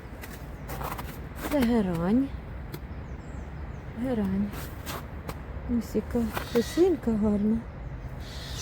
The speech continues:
Жовта-жовта. Так, де ж у неї назва?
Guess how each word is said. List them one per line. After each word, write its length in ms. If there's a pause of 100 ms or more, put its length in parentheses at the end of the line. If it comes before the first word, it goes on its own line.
Жовта-жовта. 840 (260)
Так, 200 (100)
де 200
ж 140
у 20
неї 340
назва? 520